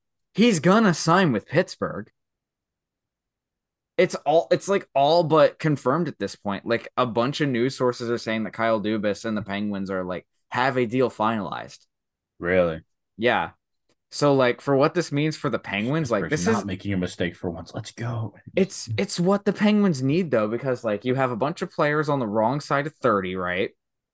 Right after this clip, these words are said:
Speaker 2: Mm-hmm.
Speaker 1: You need, you need a G M who is willing to make bold moves, which Dubas is willing to do that.
Speaker 2: And they're
Speaker 1: And
Speaker 2: gonna,
Speaker 1: you need
Speaker 2: and they
Speaker 1: a
Speaker 2: lost one of their
Speaker 1: G M.
Speaker 2: best, and they're losing one of their best, uh, players to free agency and Jason Zucker.
Speaker 1: Yeah.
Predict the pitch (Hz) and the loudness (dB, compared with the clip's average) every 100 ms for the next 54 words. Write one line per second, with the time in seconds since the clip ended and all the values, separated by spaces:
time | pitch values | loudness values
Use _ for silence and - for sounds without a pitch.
0 | - 110 101 95 127 156 170 185 143 165 | -4 -2 -2 -2 0 2 2 0 0 2
1 | 160 175 196 143 160 151 117 123 160 175 | 4 4 4 2 -2 0 0 0 -2 -4
2 | - 131 143 135 117 117 117 135 156 175 | -8 -2 2 2 2 0 0 0 -2 -2
3 | 160 143 113 117 127 156 147 127 151 160 | -2 -4 0 2 2 2 2 2 2 -4
4 | - 120 113 - - 113 107 107 139 147 | -6 -2 -2 -4 -10 -6 -2 -2 -2 -2
5 | 135 135 135 151 120 135 131 101 82 107 | 2 2 2 0 0 0 2 0 -4 -6
6 | - _ _ _ _ _ _ - - 180 | -8 _ _ _ _ _ _ -2 2 2
7 | 165 - 156 156 143 - 143 139 127 123 | 4 4 4 4 6 6 6 6 4 2
8 | 90 90 - - - 98 113 104 98 101 | 2 0 -2 -12 -10 -2 0 2 2 2
9 | 98 95 95 90 82 85 - - 87 78 | 2 0 -2 -4 -2 -2 -4 -8 -4 -2
10 | 78 78 90 80 78 73 76 - 78 78 | -2 -4 -6 -4 -6 -10 -14 -10 -8 -10
11 | 78 80 78 78 78 80 82 80 - 92 | -12 -12 -12 -10 -12 -12 -12 -12 -10 -12
12 | 95 - _ _ 107 120 92 | -12 -16 _ _ -2 0 -2